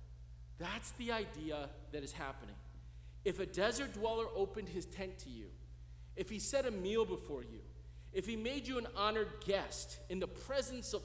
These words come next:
all of your enemies, he was sending a message to everyone around that I am a friend to this person. I am on their side, and if you want to harm them, you've got to go through me first.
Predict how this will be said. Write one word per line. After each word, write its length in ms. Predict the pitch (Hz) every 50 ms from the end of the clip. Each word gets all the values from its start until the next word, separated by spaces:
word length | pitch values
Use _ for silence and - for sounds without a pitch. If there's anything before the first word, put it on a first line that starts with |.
| - -
all 280 | 175 190 220 247 247 247
of 100 | 202 196
your 140 | 202 190
enemies, 500 | - 156 156 147 135 127 123 123 - - - - - - - - -
he 160 | - 226 247
was 160 | 247 269 247 -
sending 380 | - 262 233 226 226 220 214
a 40 | 196
message 600 | 170 151 156 165 190 208 - - 220 175 - -
to 100 | - 180 - - -
everyone 540 | 240 277 294 285 294 285 269 247 247 240 220
around 400 | 208 185 180 170 160 147 123 113 - - - - - - - - -
that 120 | 160 160 160
I 120 | 175 180 202
am 160 | 220 220 208
a 60 | 190
friend 400 | 185 - - - 220 226 226 220
to 80 | - 180
this 180 | 147 135 -
person. 400 | - - 143 131 113 - - - - - - - - - - - - - - - - -
I 160 | 160 180 190
am 120 | 196 180 165
on 220 | 170 180 180 175
their 160 | 175 185 214
side, 480 | 208 - - 156 139 131 123 131 135 135 - - - - - - -
and 80 | 170 175
if 100 | - 160
you 80 | 180 175
want 260 | 175 214 170 196 208
to 80 | 285
harm 440 | - - - 262 254 254 240 208 175
them, 400 | 180 196 202 190 170 147 135 131 - - - - - - -
you've 200 | 135 156 147 -
got 240 | - 165 170 175 175
to 60 | 175
go 200 | 156 147 151 147
through 200 | 143 - - 151
me 160 | 135 135 131 120 - -
first. 340 | 113 98 98 - - -